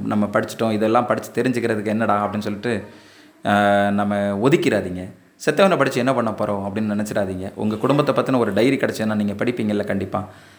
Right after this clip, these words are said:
எந்த கருத்தை எடுத்துக்கணுமோ அந்த கருத்தை நீங்க எடுத்துக்கோங்க. எல்லாருமே நல்ல, நம்ம மூதாதையர்கள் எல்லாருமே சிறப்பிற்குரியவர்களா தான் என்ன செஞ்சிருந்திருக்காங்க,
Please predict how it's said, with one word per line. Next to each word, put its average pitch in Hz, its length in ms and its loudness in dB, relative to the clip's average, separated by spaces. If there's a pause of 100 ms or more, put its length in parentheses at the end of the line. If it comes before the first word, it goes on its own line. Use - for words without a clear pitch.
(140)
எந்த 139 260 4
கருத்தை 143 340 2
எடுத்துக்கணுமோ 120 480 0
அந்த 101 100 0
கருத்தை 107 280 -4
நீங்க 101 140 0
எடுத்துக்கோங்க. 98 460 -4 (400)
எல்லாருமே 120 540 2
நல்ல, 101 260 0 (760)
நம்ம 104 240 0
மூதாதையர்கள் 104 680 2
எல்லாருமே 104 300 0
சிறப்பிற்குரியவர்களா 104 800 -2
தான் 101 140 -2
என்ன 101 120 -2
செஞ்சிருந்திருக்காங்க, 98 580 0